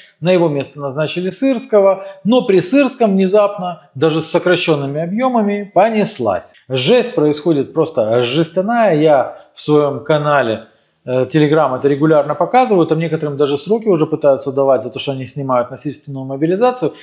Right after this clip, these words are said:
Непонятно по какому закону, наверное, закон Зеленского какой-то, особый секретный закон Зеленского. Но в Европе этого не замечают, как вы знаете, европейские,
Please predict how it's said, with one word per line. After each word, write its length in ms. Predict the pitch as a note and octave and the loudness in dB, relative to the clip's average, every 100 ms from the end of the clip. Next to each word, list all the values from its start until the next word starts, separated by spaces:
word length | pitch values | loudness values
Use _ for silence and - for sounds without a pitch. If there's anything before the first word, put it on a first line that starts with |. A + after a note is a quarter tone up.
| - | -4
Непонятно 560 | E3+ G3 G#3 F3 B2+ C3+ | -2 2 2 2 0 -2
по 80 | B2 | -6
какому 320 | B2 C#3+ C#3 | -6 -6 -4
закону, 380 | D#3+ G3 A#3 D3 | -4 -2 -2 -2
наверное, 280 | C3+ C3 | -2 -2
закон 300 | B2 C#3+ F3+ | -2 0 0
Зеленского 560 | D3 D#3 C3 A2 - G2+ | 2 2 0 -4 -12 -14
какой-то, 380 | - - G#2 A#2 | -14 -20 -10 -8
особый 460 | - G3 F#3+ E3 - - | -2 0 2 0 -2 -10
секретный 480 | - D3+ E3 E3 D3+ | -6 0 0 0 0
закон 300 | C3 D#3+ D3 | 0 0 -2
Зеленского. 640 | C#3+ C3 F#2+ - G2 F#2+ _ - - _ - | 0 -2 -4 -10 -20 -20 _ -20 -20 _ -2
Но 340 | F#3+ B3 A3 | 2 4 2
в 140 | D3+ | 2
Европе 320 | D#3 D#3 D#3+ C3+ | 0 2 0 0
этого 200 | B2+ B2+ | -2 -2
не 220 | C#3+ D#3 | 0 0
замечают, 600 | D3+ F3+ E3+ G3 F#3 F3 | 0 -2 0 2 2 0
как 160 | - C#3 | -6 -4
вы 100 | B2+ | -2
знаете, 380 | D3 C3+ B2+ | 0 -2 -4
европейские, 800 | B2 B2+ C3 D3 B2+ - A#2+ A#2 | -6 -4 -4 -2 -4 -6 -10 -10